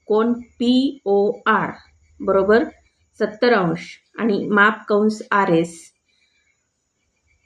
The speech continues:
बरोबर ऐंशी अंश, तर पहिला प्रश्न त्यांनी विचारलाय, माप कंस पीआर किती आणि माप, दुसरा प्रश्न विचारलाय, माप कंस क्यूएस किती, आणि तिसरा प्रश्न आहे,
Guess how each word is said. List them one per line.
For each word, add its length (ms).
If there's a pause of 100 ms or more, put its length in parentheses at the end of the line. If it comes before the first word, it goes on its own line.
(580)
बरोबर 380 (100)
ऐंशी 360
अंश, 480
तर 180 (920)
पहिला 220
प्रश्न 340
त्यांनी 260
विचारलाय, 520
माप 420
कंस 260
पीआर 520
किती 440 (560)
आणि 340
माप, 420
दुसरा 300
प्रश्न 300
विचारलाय, 480
माप 360
कंस 420
क्यूएस 360
किती, 240
आणि 140
तिसरा 280
प्रश्न 340
आहे, 340